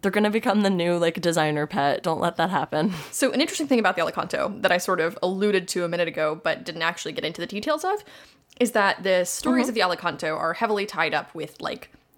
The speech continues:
Speaker 2: minor culture, <laughs> which is a weird thing to say. Nobody really talks about minor culture. But gold miners and silver miners used to be the ones who would talk about sightings of the Alicanto. And part of this is because,
Speaker 1: Mm-hmm.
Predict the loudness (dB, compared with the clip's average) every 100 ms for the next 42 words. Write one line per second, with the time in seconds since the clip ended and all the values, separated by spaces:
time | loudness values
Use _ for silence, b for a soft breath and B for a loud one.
0 | -10 -4 0 2 2 0 0 -2 0 0
1 | 0 0 -2 -6 -4 -2 0 2 2 2
2 | 4 4 4 0 0 -2 -4 -2 -2 B
3 | -10 0 4 6 4 4 2 2 0 0
4 | 0 -4 -2 -4 -4 -6 -8 -10 _ -4
5 | 0 2 2 0 -10 -12 0 2 4 2
6 | 0 0 -4 -2 2 2 2 0 -2 -6
7 | -6 -8 -4 -2 0 0 0 0 0 0
8 | -2 -4 -6 0 2 2 2 2 2 2
9 | 2 -2 -2 -2 -2 -6 -4 -6 -2 -2
10 | -4 _ -4 0 0 -2 -2 -6 -4 0
11 | 2 2 2 2 -2 -6